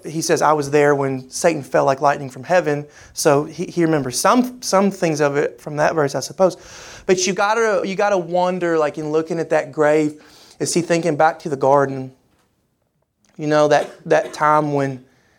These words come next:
when Adam and Eve, you know, sinned for the first time, is he thinking back to, to that serpent who, who foiled, um, these two people that he loved? Is he, is he thinking back to when, when God said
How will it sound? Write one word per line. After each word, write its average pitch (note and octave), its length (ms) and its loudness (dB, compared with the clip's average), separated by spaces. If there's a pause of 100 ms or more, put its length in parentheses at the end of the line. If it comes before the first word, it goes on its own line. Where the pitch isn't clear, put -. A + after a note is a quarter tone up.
(280)
when D#3 220 -2
Adam D#3 420 2
and D3+ 120 0
Eve, D3 480 -4 (180)
you D#3+ 120 -8
know, D3 120 -4
sinned D#3 400 -2
for D3+ 100 0
the C#3+ 80 2
first C#3 340 0
time, D3 320 -2
is C3+ 120 -4
he C#3 60 -4
thinking D#3 440 -2
back C#3+ 500 2
to, D3 400 -6 (800)
to - 80 -6
that D#3 200 2
serpent C#3+ 680 0 (520)
who, D#3 360 -2
who D3 160 -6
foiled, D3 760 0 (520)
um, D3+ 400 -6
these D3 200 -8
two E3 180 -8
people D#3 460 -6
that C#3+ 220 0
he D3+ 100 -6
loved? C#3+ 400 2
Is C3+ 100 -8
he, D3 160 -6 (240)
is D3+ 160 -2
he D#3+ 80 -2
thinking G3 420 0
back D#3+ 380 2
to E3 140 -8
when, D3+ 500 -4
when D#3+ 180 -4
God D3+ 280 2
said D3+ 580 0